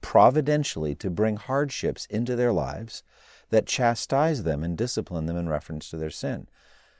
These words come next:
And so he needs to address them concerning this, because I think as he looks at the afflictions they're going through,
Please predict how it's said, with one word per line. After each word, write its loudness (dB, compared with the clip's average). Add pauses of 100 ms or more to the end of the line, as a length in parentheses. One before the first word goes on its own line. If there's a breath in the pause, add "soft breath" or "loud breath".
(120 soft breath)
And -4
so 2
he 2
needs 0
to 0
address 4
them -4
concerning -6
this, -10
because -2
I -4
think -6
as -2
he -2
looks -2
at -6
the -2
afflictions -4
they're 0
going -4
through, -8